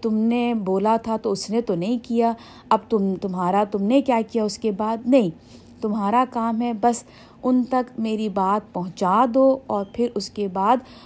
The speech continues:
تم سے اہل دوزخ کے بارے میں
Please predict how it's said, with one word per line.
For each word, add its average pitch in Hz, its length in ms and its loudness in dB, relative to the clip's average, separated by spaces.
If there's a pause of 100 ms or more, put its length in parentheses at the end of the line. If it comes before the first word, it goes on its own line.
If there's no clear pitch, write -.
(200)
تم 220 180 2
سے 240 400 4 (1160)
اہل 233 260 4 (160)
دوزخ 214 420 2
کے 233 80 0
بارے 190 340 -2
میں 202 160 -4